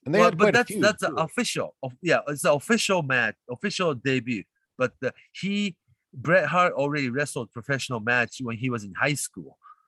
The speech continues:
Speaker 2: Unofficial, you know, a-, anybody can, I mean, he refereed matches when he was in high school. He cut, you know, he was at the,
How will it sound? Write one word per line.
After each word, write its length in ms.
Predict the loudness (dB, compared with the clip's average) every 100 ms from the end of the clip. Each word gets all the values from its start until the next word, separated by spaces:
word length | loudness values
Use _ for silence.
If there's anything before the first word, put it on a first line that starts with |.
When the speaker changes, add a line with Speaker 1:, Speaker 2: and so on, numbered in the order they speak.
| _ _ _ _
Speaker 2:
Unofficial, 840 | 2 4 2 -4 -4 -2 -2 -4 -6 _
you 100 | -6
know, 140 | -2 -2 -2
a-, 180 | -2 -2
anybody 440 | -2 -2 2 2 2
can, 220 | -4 -6 -8
I 60 |
mean, 140 | -10 -10 _ _
he 300 | -2 0 2
refereed 760 | 4 2 2 -4 -2 -2 -4
matches 460 | -2 -2 -2 -8 -10
when 140 | -10
he 140 | -6 -6
was 120 | -6
in 60 | -4
high 220 | -2 -2
school. 400 | -6 -12 -14 -14 _ _ _ _ _
He 220 | -8 -4 0
cut, 240 | 0 0
you 120 | -2
know, 100 | -2
he 260 | -2 -2 0
was 200 | 0 0
at 100 | -6
the, 120 | -4